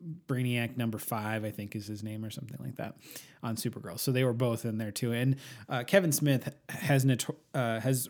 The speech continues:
directed multiple episodes within the, the Arrowverse, uh, especially on Supergirl. I think, like, at least four episodes on Supergirl. So you can see why he would have, like, wanted to include them, because they're kind of, like, part of his, like,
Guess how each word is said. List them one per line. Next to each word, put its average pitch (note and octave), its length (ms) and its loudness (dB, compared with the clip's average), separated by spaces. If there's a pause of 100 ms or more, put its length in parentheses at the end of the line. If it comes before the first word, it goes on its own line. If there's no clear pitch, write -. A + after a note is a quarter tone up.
(100)
directed C#3+ 420 6
multiple C#3 580 6
episodes G#2+ 760 -4
within B2+ 340 0
the, A2 300 -2 (340)
the A#2+ 220 0
Arrowverse, A2+ 800 0
uh, A#2 160 2
especially D3 460 4
on A2 180 -2
Supergirl. A2+ 440 -4
I B2+ 60 0
think, C#3 160 2
like, G#2 120 -4 (220)
at E3 60 0
least C3+ 200 2
four C#3 260 4
episodes A#2 600 -2
on B2+ 180 -4
Supergirl. A2+ 600 -6
So C3 360 4 (380)
you C3+ 120 6
can D3 200 4
see D3+ 220 6
why B2+ 560 8
he - 160 -2
would B2 160 2
have, A#2 140 -2
like, A2+ 360 -2
wanted B2 320 2
to A#2+ 100 -2
include A2 360 -2
them, G#2+ 180 -2
because A2 320 -4
they're A2+ 160 -6
kind A2 220 -8
of, G#2 100 -10
like, G#2+ 180 -8
part A#2 180 -4
of G#2 80 -8
his, - 200 -8
like, G#2+ 280 -14